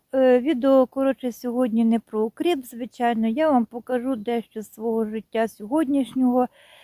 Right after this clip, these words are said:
Е, буде трошки у майстерні, покажу вам, як я запаковую свої посилочки, які йдуть до вас. Також у мене вже пройшли жнива.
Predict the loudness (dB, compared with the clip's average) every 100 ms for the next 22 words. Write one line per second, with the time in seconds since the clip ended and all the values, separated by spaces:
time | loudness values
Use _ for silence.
0 | -20 -20 _ -2 0 2 0 -4 0 4
1 | 4 4 4 4 2 -4 _ _ 4 4
2 | 4 -2 -6 0 2 4 4 2 2 4
3 | 4 4 0 -2 -2 0 0 2 2 2
4 | 2 2 4 4 2 4 4 2 0 -4
5 | 2 4 4 4 0 -2 -2 -4 -4 0
6 | 0 2 0 -2 -4 -8 -6 -8 -10 -14
7 | -6 -2 -2 -2 _ -4 -2 -4 -4 -6
8 | -4 -4 -2 -2 0 -2 -4 _ _ _
9 | _ _ _ _ _ _ _ _ 0 0
10 | 4 4 4 2 2 4 6 6 4 4
11 | 2 2 0 0 0 0 0 2 0 2
12 | 6 6 6 2